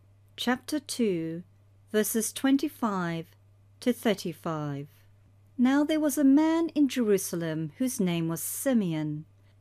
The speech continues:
and this man was righteous and devout, looking for the consolation of Israel,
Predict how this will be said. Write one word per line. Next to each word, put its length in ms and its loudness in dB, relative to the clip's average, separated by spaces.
and 240 -4
this 320 0
man 400 -2
was 260 -6
righteous 800 -4
and 200 -2
devout, 840 -4
looking 600 2
for 180 -2
the 80 0
consolation 1040 0
of 140 -6
Israel, 880 -4